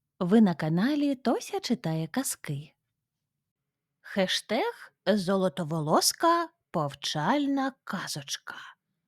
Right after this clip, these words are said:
Написала Джиня Вілліс, намалював Тоні Росс. Була собі якось дівчинка із золотим волосячком, і у неї був телефон. Завдяки йому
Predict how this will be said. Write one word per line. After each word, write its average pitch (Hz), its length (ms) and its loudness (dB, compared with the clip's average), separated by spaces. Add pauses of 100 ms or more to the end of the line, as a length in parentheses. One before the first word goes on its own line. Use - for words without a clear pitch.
(340)
Написала 240 760 0
Джиня 190 420 0
Вілліс, 151 640 -4 (340)
намалював 175 840 -2 (380)
Тоні 262 420 2
Росс. - 540 -6 (1200)
Була 165 360 6
собі 202 380 6
якось 165 360 6
дівчинка 170 840 4 (140)
із 185 200 6
золотим 156 720 2
волосячком, 160 1300 -4 (360)
і 185 160 8
у 156 140 4
неї 339 640 2
був 165 400 -2
телефон. 156 920 -4 (460)
Завдяки 160 540 2
йому 143 420 0